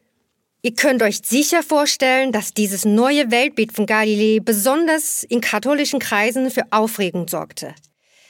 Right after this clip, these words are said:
Denn es widerspricht den Inhalten der Bibel. So begann ein großer Streit zwischen der katholischen Kirche und Galilei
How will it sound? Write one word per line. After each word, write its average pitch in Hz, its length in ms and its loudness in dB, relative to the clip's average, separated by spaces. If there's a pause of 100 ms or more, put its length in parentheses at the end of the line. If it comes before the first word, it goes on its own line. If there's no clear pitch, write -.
(460)
Denn 220 120 4
es 208 160 0
widerspricht 233 680 0
den 208 160 0
Inhalten 277 540 2
der 240 100 2
Bibel. 170 540 -4 (1120)
So 254 200 0
begann 220 420 2
ein 196 160 -2
großer 285 500 2
Streit 165 560 -2
zwischen 226 460 -2
der 220 100 0
katholischen 285 580 -2
Kirche 294 460 0
und 277 140 0
Galilei 226 680 2